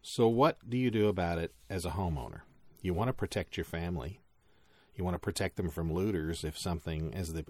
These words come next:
as the preppers would say, when the shit hits the fan and people want to come take what you've got, how do you protect your family?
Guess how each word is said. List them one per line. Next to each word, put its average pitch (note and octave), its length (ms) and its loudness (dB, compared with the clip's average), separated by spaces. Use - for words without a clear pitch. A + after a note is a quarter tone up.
as E2+ 120 -6
the E2 80 -4
preppers G#2+ 420 0
would E2 140 -4
say, E2+ 260 -2
when E2 180 -2
the D2+ 80 -2
shit - 300 -2
hits - 260 -6
the - 100 -6
fan F#2 520 -2
and F2 220 -4
people G#2+ 240 2
want F#2+ 160 2
to E2 60 0
come F2 240 0
take F#2+ 240 -2
what F2+ 160 0
you've D#2+ 180 -6
got, A2 380 -2
how F2+ 120 0
do G#2 80 2
you G#2+ 100 0
protect A#2 440 -4
your E2 80 0
family? B1+ 460 -10